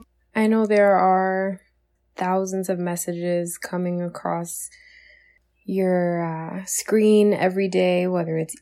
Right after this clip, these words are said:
emails, whether it's text message, social media, whatever it is that you are consuming. And I can't expect that you'll control all of that in an effort to stop the cycle of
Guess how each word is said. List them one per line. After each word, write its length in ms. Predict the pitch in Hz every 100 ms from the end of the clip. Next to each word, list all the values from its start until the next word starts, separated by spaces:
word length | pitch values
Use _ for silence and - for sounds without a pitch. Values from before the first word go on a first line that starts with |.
| -
emails, 800 | 202 202 196 190 190 190 185 180
whether 440 | 180 170 170 165
it's 400 | - 165 165 -
text 340 | - 202 - 190
message, 920 | 175 170 - 170 165 165 170 - - 175
social 460 | - 165 - 165
media, 600 | 175 202 208 202 196 185
whatever 440 | 185 185 202 202 202
it 120 | 180
is 280 | 180 180 170
that 260 | 165 -
you 240 | 175 170 165
are 140 | 160
consuming. 880 | 160 175 175 - 170 170 170 170 165 - - - _ _ -
And 520 | 180 175 175 175 175
I 260 | 175 180 190
can't 540 | - 202 202 190 - _ _ _ _ 196
expect 560 | 185 - 190 190 190
that 160 | 185 208
you'll 320 | 190 185 175
control 600 | - 180 180 - 190 190
all 260 | - 185 185
of 180 | 185
that 360 | 185 180 185 185
in 120 | 170
an 140 | 165 165
effort 600 | - 175 - 175 175 175 - - - _ -
to 500 | - - 185 175 170
stop 420 | - - 175 175
the 100 | 180
cycle 640 | - 165 165 - 180 170
of 420 | - 156 165 160